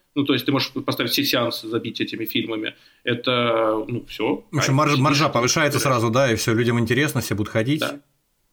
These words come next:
Speaker 1: Я просто за последние вот полгода, год, я столько раз слышал запрос, вот, ну, всегда есть там продюсеры ходили на платформы, которыми я работаю, и личные были какие-то обращения. Всегда: «Ребят, если у вас есть какая-то сказка, сразу несите сюда,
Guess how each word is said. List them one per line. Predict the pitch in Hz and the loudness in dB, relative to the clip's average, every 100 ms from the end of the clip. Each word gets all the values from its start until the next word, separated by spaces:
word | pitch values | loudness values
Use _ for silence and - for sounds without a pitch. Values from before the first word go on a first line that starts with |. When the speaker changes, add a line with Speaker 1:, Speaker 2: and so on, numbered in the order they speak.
| _ _ _ _ - | _ _ _ _ 0
Speaker 1:
Я | 143 175 | 2 2
просто | 196 - | 2 0
за | 160 | 0
последние | 165 185 156 151 | 0 0 2 2
вот | 139 | 2
полгода, | - 143 120 156 214 | 2 2 4 2 2
год, | 139 127 151 - | 2 2 0 0
я | 131 | 0
столько | 120 170 160 | 2 0 0
раз | 123 | 0
слышал | 143 139 120 | 0 0 0
запрос, | 120 - 208 - | -2 0 -2 -2
вот, | - - | -8 -4
ну, | 127 123 | -2 -2
всегда | 107 - 135 | -2 -2 0
есть | 107 107 101 | 0 -2 -4
там | - 101 - | -8 -12 -8
продюсеры | - 160 254 - 165 | -2 0 0 0 -2
ходили | 156 151 143 | 0 2 2
на | 127 | 0
платформы, | 123 - - 135 123 110 110 107 110 - - | -6 -4 0 0 -2 -6 -8 -10 -12 -18 -10
которыми | 110 113 113 | -4 -4 -2
я | 107 | 0
работаю, | 107 113 107 - 95 101 - _ _ | 0 0 -2 -2 -6 -6 -14 _ _
и | 120 113 110 | -2 2 2
личные | 139 - 180 147 | 2 2 0 2
были | 147 | 2
какие-то | 143 139 139 | 2 0 -2
обращения. | 120 147 123 127 113 | -2 -2 0 0 -2
Всегда: | 101 - 123 107 | -4 -2 0 0
«Ребят, | 143 135 | 0 0
если | 120 120 | -4 -6
у | |
вас | 120 | -10
есть | 120 | -12
какая-то | - - 113 107 | -12 -8 -8 -8
сказка, | - 135 139 139 - - | -8 -6 -6 -6 -10 -10
сразу | - 120 131 120 | -6 -2 -2 -4
несите | 123 - 160 143 110 | -6 -4 -4 -4 -8
сюда, | - 123 127 104 | -6 -4 -2 -2